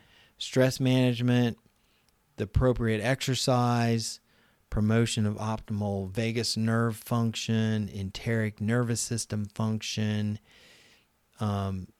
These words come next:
you know, there are a lot of factors at play here, so a holistic approach is absolutely necessary. You know, I see so many people come in and they've been diagnosed, especially with sibo, because sifo is not recognized as a real problem,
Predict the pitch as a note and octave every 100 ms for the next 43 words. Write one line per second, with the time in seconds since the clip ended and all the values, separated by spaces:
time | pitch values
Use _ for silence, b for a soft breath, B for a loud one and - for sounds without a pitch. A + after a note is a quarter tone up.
0 | _ _ - G#2 G2+ G#2+ G#2 G2 G2+ A2+
1 | B2+ C3 C3 A2 - - A#2 A#2 A2 -
2 | A2 G#2 G#2 G2+ - - A2 A2+ A2 G2
3 | F#2+ F#2+ F#2 G2+ - A#2 G#2+ G#2 F#2+ -
4 | _ - G#2+ - A#2 A2 G#2+ G#2+ - G#2+
5 | G#2 - A#2+ G#2+ G2+ - F2+ G2 F2 G#2
6 | A2 - G2+ F#2+ F#2+ G#2 A2 G2+ - G2
7 | C2 - _ b b b b b G2 G2
8 | F#2+ - G#2+ - A#2+ B2 B2 A2 A#2 A#2+
9 | A#2 G#2 - G#2 G#2 G#2 G#2 G2+ - B
10 | B B B G2+ G2+ G2 G#2 G#2+ G2 G#2+
11 | G#2+ G2+ G#2+ A2 G#2 - - - - A2+
12 | - F#2+ F#2+ - G2 D#2+ D2+ G2 G#2+ G2+
13 | F2+ - F2+ - F#2+ F#2 G2 G2 G2+ A2+
14 | A2 G#2+ A2 G#2+ A2 G#2 G#2+ A#2+ A2+ D3+
15 | E3 A#2+ C#3+